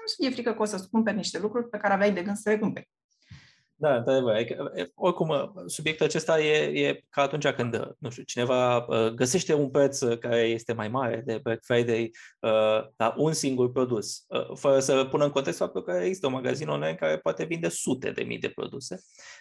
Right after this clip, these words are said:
Speaker 2: dar pe care n-a avut, uh, capacitatea să le analizeze, uh, în funcție de preț.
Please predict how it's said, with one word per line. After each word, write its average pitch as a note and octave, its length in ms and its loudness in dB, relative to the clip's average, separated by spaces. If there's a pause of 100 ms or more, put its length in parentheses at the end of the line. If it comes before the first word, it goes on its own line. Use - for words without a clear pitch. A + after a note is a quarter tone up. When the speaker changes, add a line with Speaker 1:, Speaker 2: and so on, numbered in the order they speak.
(100)
Speaker 2:
dar C3 160 2
pe C#3+ 100 4
care D3 200 8
n-a D3+ 140 4
avut, C3+ 300 2
uh, B2+ 280 6
capacitatea B2+ 580 2
să B2+ 140 -2
le B2+ 100 4
analizeze, A#2 920 -2 (160)
uh, A2+ 440 0 (260)
în - 140 -6
funcție B2 280 0
de A2 140 2
preț. - 320 -2